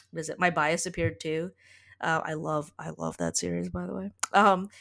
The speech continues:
where, like, it's a K-pop idol and a teacher, and the teacher is, like, the K-pop idol's fan.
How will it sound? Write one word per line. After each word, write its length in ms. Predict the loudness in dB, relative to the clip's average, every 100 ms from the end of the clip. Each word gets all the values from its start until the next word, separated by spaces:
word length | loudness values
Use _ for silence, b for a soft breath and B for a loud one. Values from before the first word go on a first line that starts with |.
| B 0
where, 180 | 2 4
like, 280 | 0 -2 -4
it's 180 | -4
a 40 | -2
K-pop 400 | -2 2 2 4
idol 260 | 4 4 0
and 120 | -2
a 20 |
teacher, 440 | -4 -4 2 6 6
and 120 | 4
the 60 | -2
teacher 400 | -4 0 2 2
is, 160 | 0
like, 220 | -2 -4
the 80 | -6
K-pop 340 | -4 -2 -2 -2
idol's 260 | -2 -6
fan. 380 | -8 -12 -8 -8